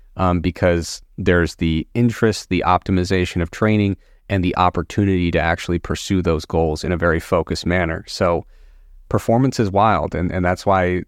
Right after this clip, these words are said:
people love sports. That, that is a, a almost universal truth. Humans love sport. Fitness people love the human body.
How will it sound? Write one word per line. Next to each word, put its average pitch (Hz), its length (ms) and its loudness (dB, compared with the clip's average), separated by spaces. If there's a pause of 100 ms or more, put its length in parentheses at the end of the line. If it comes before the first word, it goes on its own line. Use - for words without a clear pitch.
(420)
people 120 360 0
love 95 260 2
sports. - 600 -8
That, 101 240 2
that 95 160 2
is 95 160 -2
a, 92 220 -2
a 90 120 -2 (180)
almost 107 300 0
universal 95 640 0
truth. - 360 -4 (400)
Humans 123 460 2
love 101 260 2
sport. - 500 -2 (460)
Fitness - 420 -2
people 107 380 0
love 95 440 0
the 95 100 -2
human 101 280 2
body. 92 480 2